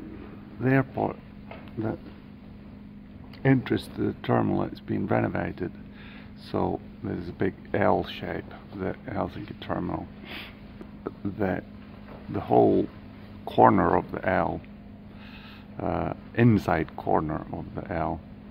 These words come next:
it's been renovated, and that's where Terminal two entrance used to be. And, uh, given th-, this renovation, I now had to s-, uh,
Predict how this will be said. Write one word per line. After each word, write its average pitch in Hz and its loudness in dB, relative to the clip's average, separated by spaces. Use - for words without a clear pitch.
it's 98 -2
been 90 0
renovated, 87 2
and 90 0
that's 95 4
where 92 -6
Terminal 87 -4
two 95 -4
entrance 87 -2
used - -6
to 95 -4
be. 85 0
And, 80 -4
uh, - -12
given 95 6
th-, 82 -6
this - -6
renovation, 82 -2
I 92 0
now 82 0
had 78 -6
to - -10
s-, - -14
uh, 78 -6